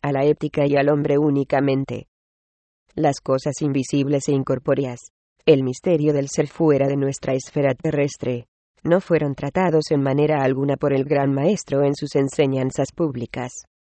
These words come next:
reservando las verdades ocultas para un círculo selecto de sus arats. Estos últimos recibían la iniciación en la famosa cueva Saptaparna, la Satapani de Mavanza, cerca del monte Vaivareluvara de los manuscritos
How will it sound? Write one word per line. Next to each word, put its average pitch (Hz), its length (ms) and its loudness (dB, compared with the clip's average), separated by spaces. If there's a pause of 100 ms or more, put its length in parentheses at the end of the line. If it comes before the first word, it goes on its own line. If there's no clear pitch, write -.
(160)
reservando 139 720 0
las - 200 -2
verdades 135 460 -4 (260)
ocultas 180 520 -2
para 143 240 -4
un 131 100 -2
círculo 139 520 -4
selecto 135 400 -2
de 143 140 0
sus 139 200 -6
arats. 139 380 -6 (840)
Estos 147 400 0
últimos 135 460 0
recibían 135 680 -4
la 147 140 4
iniciación 160 680 2
en 147 140 4
la 131 80 0
famosa 135 480 0
cueva 143 300 2
Saptaparna, 143 720 -2
la 131 120 -4
Satapani 139 600 -2
de 147 100 0
Mavanza, 147 560 0
cerca 143 360 -2
del 143 180 2
monte 139 340 2
Vaivareluvara 143 800 0
de 135 80 0
los 131 160 -2
manuscritos 143 800 0